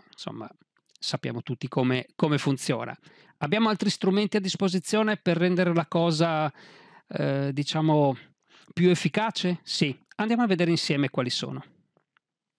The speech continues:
In descrizione troverete il link di questo sito,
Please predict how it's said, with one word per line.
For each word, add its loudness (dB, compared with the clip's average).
In 0
descrizione 0
troverete 0
il 2
link 2
di 0
questo 0
sito, -2